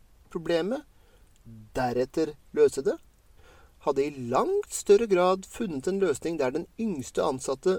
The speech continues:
beholdt den enkleste jobben, og å rotere de to andre personene mellom de to andre jobbene. For noe ekspertdata sa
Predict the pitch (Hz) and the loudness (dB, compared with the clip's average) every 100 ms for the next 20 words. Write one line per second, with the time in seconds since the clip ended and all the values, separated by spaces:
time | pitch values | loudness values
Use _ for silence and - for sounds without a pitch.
0 | - 139 123 - 151 226 - 131 - 139 | -2 -10 -8 -2 -2 -2 -4 -6 -2 -4
1 | 117 123 - 139 131 208 339 - - - | -4 -8 -2 0 2 0 0 -14 -20 -20
2 | - - 139 165 - _ - - 175 180 | -14 -2 0 0 -4 _ -10 -4 0 0
3 | - - 139 123 139 160 - - 160 208 | -2 -4 0 0 -2 -6 -10 -8 -6 -4
4 | 190 127 143 - 180 - 151 151 220 247 | -4 -6 -10 -8 -6 -4 -4 -2 -2 -2
5 | 269 135 123 120 175 190 190 - 208 220 | -4 -6 -4 -2 -2 -4 -6 -4 -2 0
6 | 202 240 233 196 240 - _ _ - - | 2 2 2 0 -4 -6 _ _ -20 -20
7 | - - 240 247 196 165 190 185 - 156 | -6 2 4 4 4 4 4 2 -2 -8
8 | - - 135 - 147 139 147 - | -4 -4 -4 0 2 2 0 2